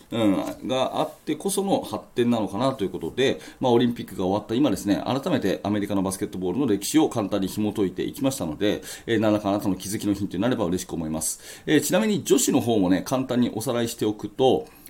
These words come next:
えー、女子は千九百七十六年のですね、モントリオール大会から、えー、バスケットボール種目始まりまして、えー、最初はソビエト連邦が二つ勝ったんですね。で、そこからアメリカがまた勝ち、えー、千九百九十二年だけ違う、えー、アメリカはね、え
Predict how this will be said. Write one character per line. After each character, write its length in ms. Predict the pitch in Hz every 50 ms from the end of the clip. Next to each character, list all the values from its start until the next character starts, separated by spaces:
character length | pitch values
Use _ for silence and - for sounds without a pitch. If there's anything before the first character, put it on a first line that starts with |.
| - -
え 760 | 117 117 117 117 117 113 113 113 113 110 110 110 107 104 -
ー、 240 | - - - - - - _ _ -
女 180 | 123 151 -
子 180 | - - - 180
は 120 | 147 131 120
千 280 | - 185 226 247 214
九 180 | 180 - 147 131
百 180 | 113 101 101 104
七 220 | 110 135 196 233
十 260 | 240 - - - 101
六 260 | 98 113 117 - 240
年 200 | 247 254 165 120
の 80 | 98 82
で 60 | 80 -
す 80 | -
ね、 40 | 101
モ 140 | 101 113 139
ン 60 | 147
ト 80 | 147 147
リ 80 | 151
オ 40 | 147
ー 20 | 143
ル 40 | 143
大 200 | 156 151 - -
会 180 | - 92 90
か 100 | - 85
ら、 280 | 90 113 120 101 - - - -
え 100 | - 107
ー、 20 | 95
バ 100 | 101 101
ス 60 | -
ケ 60 | 117
ッ 40 | -
ト 80 | 120
ボ 80 | 110 110
ー 40 | 113
ル 60 | 104
種 120 | - 110
目 120 | 98 85 -
始 220 | 78 92 87 101
ま 100 | 98 92 90
り 80 | 87 85
ま 100 | 78 80
し 140 | - -
て、 240 | - - 101 - - - - - - -
え 60 | 165
ー、 20 | 160
最 140 | - 202
初 100 | - -
は 100 | 226 214
ソ 140 | 175 - 170
ビ 120 | 160 196 208
エ 60 | 180
ト 100 | 185 190
連 180 | 185 196 185
邦 140 | - - 107
が 80 | 80 -
二 160 | - - 110
つ 40 | -
勝 160 | - - 123
っ 40 | -
た 100 | - -
ん 40 | -
で 60 | 92
す 60 | 107
ね。 160 | 131 147 - - - - - -
で、 60 | 143
そ 120 | 139 175
こ 60 | 175
か 40 | 214
ら 80 | 196 185
ア 40 | 180
メ 120 | 185 180
リ 80 | 180 175
カ 160 | 175 156 151
が 120 | 147 - 127
ま 120 | 123 120
た 120 | - 123
勝 220 | 117 - - 123 120 -
ち、 400 | - - 127 123 117 101 - - - - - -
え 80 | - 139
ー、 20 |
千 160 | 139 - 240 277
九 120 | 262 165
百 80 | - -
九 100 | 202 202
十 100 | 190 262
二 160 | 123 139 165
年 220 | 165 147 131 113
だ 100 | 104 101
け 120 | - - 147
違 20 |
う、 40 | - -
え 840 | - 123 123 120 117 107 76 123 120 120 117 117 117 113 113 110 - -
ー、 20 |
ア 60 | 120
メ 80 | 123 123
リ 60 | 120
カ 80 | 123 120
は 100 | 113 110
ね、 180 | 117 117 110 -
え 60 | -